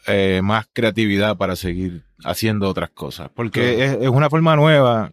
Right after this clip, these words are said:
Speaker 1: y curiosa de hacer negocio. Uno piensa que, "Hey, ¿sabes qué? Pues voy a abrir este negocio, voy a abrir veinte de los mismos negocios y voy a vender". Pero, eh,
Speaker 2: Claro.
Speaker 1: en Tucson hubo un caso muy, muy peculiar. Creo que se llamaba el Fox Restaurant Group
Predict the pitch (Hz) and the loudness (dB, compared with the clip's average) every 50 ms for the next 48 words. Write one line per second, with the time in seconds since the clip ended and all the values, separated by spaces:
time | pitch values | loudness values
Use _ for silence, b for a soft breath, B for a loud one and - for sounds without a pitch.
0 | _ - 117 104 - 107 107 104 113 120 127 127 117 - 104 95 92 92 92 92 | _ -6 -6 -4 -2 0 0 2 4 4 4 2 2 0 -2 -2 -2 -2 -2 -2
1 | 90 90 101 107 107 117 113 117 123 120 113 113 117 117 - 123 123 120 113 - | -2 -2 -2 -2 -2 0 0 0 -2 -2 -2 -2 -2 -2 0 0 0 0 0 -2
2 | 117 110 107 104 95 90 _ B B B B B B B B B B B _ _ | -2 -2 -2 -2 -2 -4 _ B B B B B B B B B B B _ _
3 | - 110 95 92 95 92 - - 113 110 101 87 90 90 85 87 92 92 95 98 | -4 -4 -2 -2 -4 -4 -4 -2 -2 -2 -2 -2 -2 -4 -2 -2 -2 -2 0 0
4 | 104 107 107 110 110 107 107 113 117 107 - 123 117 117 113 131 160 147 139 123 | 0 0 0 -2 -2 -2 -2 -4 -4 -4 -2 -2 -2 0 0 0 0 0 0 2
5 | 117 117 117 120 131 147 139 123 120 131 143 135 - 139 127 117 110 113 120 123 | 2 2 2 2 2 0 0 0 0 -2 -2 -2 -2 0 0 0 0 0 0 0
6 | 135 139 135 135 143 156 156 139 - 120 107 104 98 98 98 98 90 78 67 76 | 0 -2 0 0 0 0 0 -2 -2 -4 -2 -2 -2 -2 -2 -2 -4 -4 -6 -6
7 | 69 - - 85 - - 78 90 95 92 85 85 - - _ _ _ _ - 101 | -6 -6 -4 -4 -4 -4 -4 -4 -2 -2 -4 -4 -8 -10 _ _ _ _ -8 -8
8 | 110 98 - 120 - - 170 175 160 143 131 131 143 143 - - 120 117 123 127 | -6 -4 -6 -4 -2 0 0 2 2 2 2 2 2 0 0 0 0 0 0 -2
9 | 120 113 113 113 110 110 101 95 107 104 101 - - 113 - 120 110 104 95 - | -2 0 0 2 2 0 0 0 0 -2 -2 -2 -2 -2 0 2 2 2 2 0
10 | _ B B B B B B B B B B _ - - 95 87 104 98 98 90 | _ B B B B B B B B B B _ -4 -2 0 0 0 0 2 2
11 | 87 90 90 92 101 101 101 98 95 90 87 80 - - - - 120 127 127 - | 2 2 2 2 2 2 4 4 2 2 0 -2 -6 -12 -8 -4 -2 -2 -2 -4
12 | - - - 113 113 117 - - 135 120 117 104 113 123 139 139 | -10 -10 -4 -2 -2 -2 -2 -2 -2 -2 -2 0 0 -2 -2 -2